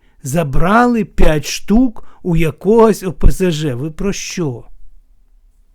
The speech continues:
Іноді просто, знаєте, вити хочеться от, от від цього. Ми в Є С хочемо?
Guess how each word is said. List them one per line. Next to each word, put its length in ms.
Іноді 460
просто, 760
знаєте, 480
вити 680
хочеться 640
от, 240
от 260
від 200
цього. 420
Ми 420
в 160
Є 280
С 120
хочемо? 480